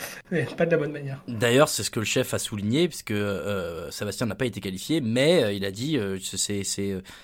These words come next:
Speaker 2: c'est une belle cause à défendre. Et, et, et en fait, je suis grave d'accord avec lui, mais tu as raison. Euh, j'étais, euh, j'étais mal devant ce, ce plat. Je savais pas, ça me faisait, ça me faisait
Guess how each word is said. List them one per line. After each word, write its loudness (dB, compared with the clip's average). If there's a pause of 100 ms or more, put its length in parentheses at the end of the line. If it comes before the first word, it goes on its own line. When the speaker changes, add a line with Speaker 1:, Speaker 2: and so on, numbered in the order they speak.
(120)
Speaker 2:
c'est -10
une -2
belle 0
cause 2
à 2
défendre. 0
Et, -4
et, -6
et -2
en -2
fait, 0
je -6
suis -8 (280)
grave 2
d'accord 2
avec 0
lui, 2
mais 2
tu -4
as 4
raison. -2 (180)
Euh, -4
j'étais, -4
euh, -2 (340)
j'étais -4
mal 4
devant 0
ce, 0
ce -6
plat. 2
Je -4
savais -2
pas, 2 (320)
ça -2
me 0
faisait, -2
ça -2
me 0
faisait -2